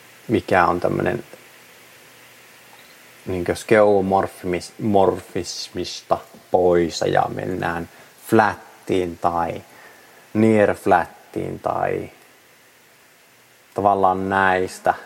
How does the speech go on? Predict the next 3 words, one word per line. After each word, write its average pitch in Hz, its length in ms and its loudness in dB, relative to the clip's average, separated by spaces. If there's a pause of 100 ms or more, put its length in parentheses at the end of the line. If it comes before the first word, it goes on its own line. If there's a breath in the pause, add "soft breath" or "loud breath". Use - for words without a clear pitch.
(2250)
näistä 110 460 2
niinkö 90 300 -2
semmonen 87 520 -6